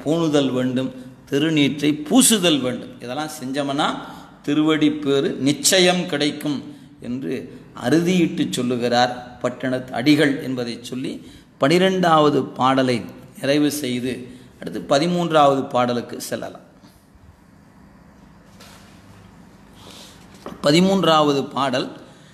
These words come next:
இது எதை குறிப்பிடுகிறது அப்படின்னு கேட்டா, பதியின் இயல்பை மட்டுமன்று ஏனை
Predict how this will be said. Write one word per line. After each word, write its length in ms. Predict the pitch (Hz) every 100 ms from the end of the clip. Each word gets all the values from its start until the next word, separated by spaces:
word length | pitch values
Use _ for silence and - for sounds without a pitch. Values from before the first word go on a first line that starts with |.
| -
இது 440 | - 151 147 127 123 - -
எதை 360 | 147 190 - -
குறிப்பிடுகிறது 920 | 170 180 170 160 151 139 131 131 135
அப்படின்னு 140 | - 135
கேட்டா, 340 | 127 123 165 123 - - - - - _ _ _ _ _ - -
பதியின் 600 | 151 156 214 214 220 214
இயல்பை 600 | 165 160 165 160 156 147
மட்டுமன்று 1120 | 135 135 - 175 156 139 139 131 120 - - - - - - -
ஏனை 720 | - 151 165 160 123 - -